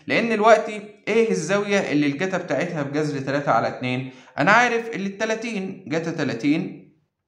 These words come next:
بالنسبة لي بجذر تلاتة على اتنين، أو تلتمية وتلاتين لأن الجاتا موجبة في الربع الأول والربع الرابع، أو الزوايا المكافأة بتاعتهم، أي زوايا مكافأة، لأن أنا زودت، إيه، تلتمية وستين على تلاتين يعني تلتمية وتسعين، هتطلع لي برضه جذر تلاتة على اتنين.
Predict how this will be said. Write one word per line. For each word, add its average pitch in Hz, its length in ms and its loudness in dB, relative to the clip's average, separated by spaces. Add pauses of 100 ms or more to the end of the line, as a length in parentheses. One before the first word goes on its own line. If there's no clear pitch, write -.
(160)
بالنسبة 127 440 -2
لي 143 100 2
بجذر 127 300 -4
تلاتة 117 300 -4
على 131 160 2
اتنين، 139 500 -4
أو 226 340 4 (260)
تلتمية 196 420 0
وتلاتين 220 600 0
لأن 165 260 0
الجاتا 190 340 -2
موجبة 185 340 0
في 196 120 -4
الربع 180 240 -2
الأول 151 380 0
والربع 151 380 0
الرابع، 170 420 2 (680)
أو - 340 0
الزوايا 180 420 0
المكافأة 214 440 -2
بتاعتهم، 185 580 -4
أي 202 200 -2
زوايا 180 280 2
مكافأة، 202 420 -2
لأن 135 160 0
أنا 165 140 0
زودت، 151 520 -2
إيه، 113 600 -8 (300)
تلتمية 143 320 0
وستين 175 440 -2
على 143 180 4
تلاتين 139 360 -2
يعني 143 200 0
تلتمية 135 280 -4
وتسعين، 160 400 -4
هتطلع 147 360 0
لي 135 100 2
برضه 135 240 -4
جذر 127 200 -4
تلاتة 123 260 -6
على 104 140 -4
اتنين. 92 200 -16